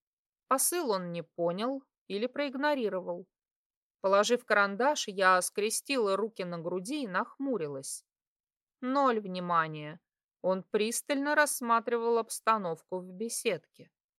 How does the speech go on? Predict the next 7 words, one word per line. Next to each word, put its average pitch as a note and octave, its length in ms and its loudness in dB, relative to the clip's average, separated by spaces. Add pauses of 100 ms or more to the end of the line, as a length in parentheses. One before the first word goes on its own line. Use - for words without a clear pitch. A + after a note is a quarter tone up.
(320)
Его F#3 260 2
взгляд G3 460 0
скользил G3 600 0
от F3 140 2
одеяла F3+ 500 2
к - 140 -14
подушке, F3 640 -4